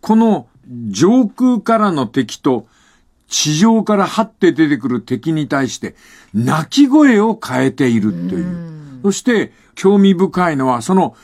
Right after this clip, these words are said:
Speaker 1: 鳴き声に応じて子供たちの避難の方法が違うという。
Speaker 2: はい。
Speaker 1: 地から這ってくる敵、蛇に対しては、飛び出して巣から離れる。
Speaker 2: うん。
Speaker 1: カラスが襲ってきた場合は、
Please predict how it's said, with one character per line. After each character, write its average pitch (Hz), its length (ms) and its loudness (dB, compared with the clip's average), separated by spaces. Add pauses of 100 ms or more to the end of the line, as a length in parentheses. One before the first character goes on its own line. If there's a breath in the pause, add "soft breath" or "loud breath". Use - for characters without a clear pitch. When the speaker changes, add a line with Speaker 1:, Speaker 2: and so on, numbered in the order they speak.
(160 soft breath)
Speaker 1:
鳴 123 280 -2
き 240 240 -2
声 262 340 4
に 175 160 4
応 190 400 4
じ 175 200 -4
て 196 180 0
子 - 240 -2
供 247 320 2
た 220 160 -2
ち 208 180 -2
の 233 260 2 (320 soft breath)
避 - 240 2
難 220 360 4
の 151 140 2
方 147 280 4
法 147 240 4
が 202 120 2
違 - 280 -6 (200)
う 131 100 0
と 104 180 -6
い 85 100 -8
う。 76 200 -18
Speaker 2:
は 156 300 -16
い。 - 80 -20 (300 soft breath)
Speaker 1:
地 - 200 -6
か 254 160 -2
ら 202 160 0
這 170 100 -2
っ - 80 -14
て 170 160 0
く 165 140 -2
る 156 100 0
敵、 139 560 -8
蛇 180 300 0
に 160 180 0
対 156 300 -2
し - 80 -10
て 208 100 0
は、 165 220 0 (340 soft breath)
飛 160 160 -4
び 185 160 2
出 196 140 2
し - 140 -10
て 151 360 -2
巣 - 240 -8
か 196 120 0
ら 123 120 -2
離 165 400 -2
れ 151 140 0
る。 - 160 -12 (100)
Speaker 2:
う 160 40 -18
ん。 139 400 -18
Speaker 1:
カ 240 180 -2
ラ 254 160 2
ス 208 100 -6
が 180 120 -2 (120)
襲 170 140 -4
っ 143 80 -2
て 165 160 -2
き - 80 -18
た 151 120 -2
場 131 140 -2
合 123 160 -4
は、 104 160 -6